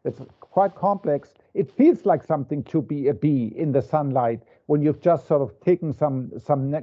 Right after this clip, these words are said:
golden nectar from a flower. It feels somehow happy. It, it's not, it, it, there isn't a complicated bee psychology, but it, that it feels like something to be a bee. And when the bee dies, it doesn't feel like anything anymore. So in that sense, consciousness,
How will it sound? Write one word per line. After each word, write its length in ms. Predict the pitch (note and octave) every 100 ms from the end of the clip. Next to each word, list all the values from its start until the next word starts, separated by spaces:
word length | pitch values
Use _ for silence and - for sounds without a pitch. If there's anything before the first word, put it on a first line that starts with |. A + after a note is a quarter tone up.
| -
golden 340 | E3+ D3+ C3+
nectar 280 | D3+ D3+ D3
from 220 | - C#3+
a 80 | C3+
flower. 540 | - D3 C#3 B2+ F#2+ - _ _
It 140 | - D3
feels 300 | - A#3 G#3+
somehow 280 | F#3+ G#3 F#3
happy. 560 | C3 A3 G#3 G3 A2+ - _ _ -
It, 120 | -
it's 240 | F3 F3 -
not, 260 | F#3+ F#3 -
it, 140 | D3+ -
it, 120 | C3+ - _ _ C#3+
there 160 | E3+ G3
isn't 200 | D#3+ F#3+
a 100 | E3 - -
complicated 680 | E3+ G3 G3 E3 E3+ C3
bee 180 | F#3 G3 G3
psychology, 580 | - D3+ - B3+ G3 C#3
but 180 | C#3 D#3+
it, 120 | D#3
that 120 | E3+
it 160 | E3 - -
feels 380 | A#3 B3 - -
like 280 | F3 -
something 360 | - G3 F#3 E3+
to 100 | -
be 160 | C3+ C3+
a 40 |
bee. 400 | F#2+ B2+ B2+ D3+ - _ _ _
And 180 | - C#3+
when 180 | F3 F3
the 100 | D#3+
bee 280 | A2+ F3+
dies, 520 | C#3+ - G3 G#3+ D#3+ F3
it 100 | E3+
doesn't 300 | F3 E3+ D3
feel 120 | F3+
like 180 | E3+ D#3+
anything 420 | F3+ F3+ D3 C#3
anymore. 420 | A#2+ A#2+ A2+ A#2 -
So 80 | C#3+
in 80 |
that 280 | C3 E3+ G#3+
sense, 240 | - E3 C3
consciousness, 800 | - E3 E3+ C#3+ - D3+ D3+